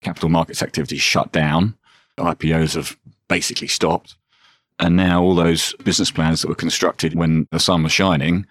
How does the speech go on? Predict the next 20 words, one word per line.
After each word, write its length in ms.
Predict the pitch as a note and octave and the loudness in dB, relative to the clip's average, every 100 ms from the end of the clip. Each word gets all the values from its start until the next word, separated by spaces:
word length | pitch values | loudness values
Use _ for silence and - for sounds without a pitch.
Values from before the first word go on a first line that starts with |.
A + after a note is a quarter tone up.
| - _ _ | -16 _ _
everyone's 340 | F2+ F2 F2 E2 | -2 2 2 2
sort 120 | F2 | 2
of 40 | |
looking 320 | E2+ - E2 E2+ | 2 2 2 2
at 140 | F2 _ _ - | 0 _ _ -2
going 220 | F#2+ F#2 | 2 4
after 400 | F2+ F2+ - F2+ | 4 2 2 2
a, 100 | F2 | 2
a 40 | E2+ | 2
renewal 320 | E2+ G2 F2+ | 2 2 2
portfolio 560 | - D#2 E2+ E2+ F2 E2+ | 0 -2 0 2 2 2
that, 180 | F2 - - - | 0 -2 -12 -6
as 140 | E2+ | -4
a 40 | E2+ | -2
consequence, 460 | F#2 F2 D#2+ D2+ | -2 -2 -2 -4
has 80 | F2 | -6
become 300 | F2+ - F2 | -6 -2 -2
incredibly 400 | E2 G2+ F2 E2 | 0 -2 0 -2
competitive. 520 | E2 A2 A2+ - - | -2 -2 -4 -6 -8
So 280 | - F#2 | 0 2